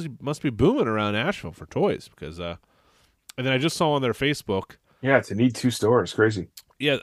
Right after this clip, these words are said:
Speaker 1: I just saw on their Facebook, "We just got a huge wrestling collection," and she posted, like, a video of, like, painting around the,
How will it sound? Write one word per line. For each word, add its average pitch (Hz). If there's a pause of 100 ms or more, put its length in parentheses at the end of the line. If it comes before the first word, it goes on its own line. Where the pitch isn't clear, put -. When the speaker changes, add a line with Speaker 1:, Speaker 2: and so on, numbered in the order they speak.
(100)
Speaker 1:
I 113
just 139
saw 160
on 143
their 120
Facebook, 151
"We 131
just 214
got 233
a 208
huge 220
wrestling 196
collection," 160
and 117
she -
posted, 127
like, 113
a 104
video 110
of, 92
like, 95
painting 113
around 104
the, 92